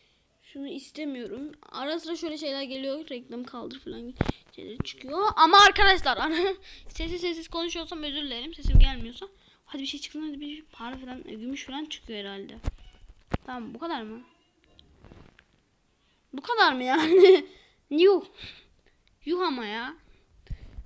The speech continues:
Ben bu kadar beklemiyordum. Çok salakça konuşuyoruz arkadaşlar bu aralar.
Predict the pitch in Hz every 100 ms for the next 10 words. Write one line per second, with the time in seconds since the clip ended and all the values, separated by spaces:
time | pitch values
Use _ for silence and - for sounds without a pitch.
0 | - - 302 294 254 302 262 285 285 277
1 | 277 240 214 196 214 214 240 262 233 208
2 | 214 233 262 233 208 240 - - - -
3 | - - _ _ - 311 311 302 311 311
4 | 294 269 262 262 233 226 247 254 233 226
5 | 214 - 220